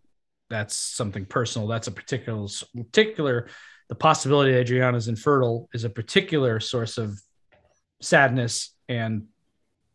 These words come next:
never told anybody before, even Christopher. And so she's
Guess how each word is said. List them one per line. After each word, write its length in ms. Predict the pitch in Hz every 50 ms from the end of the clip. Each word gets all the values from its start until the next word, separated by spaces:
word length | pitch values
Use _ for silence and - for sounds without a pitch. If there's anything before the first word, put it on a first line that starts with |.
| _ -
never 260 | 143 143 139 120 127
told 260 | 123 - 147 127 120 131
anybody 400 | 135 131 135 117 131 123 120 117
before, 420 | 107 113 107 - - 117 110 113
even 220 | 120 117 110 107 98
Christopher. 600 | - 160 165 165 - 120 - - 104 98 101 - _ _ - - - _ _ _ _
And 100 | 120 117
so 160 | - - 120
she's 460 | 107 - - 135 123 117 - - -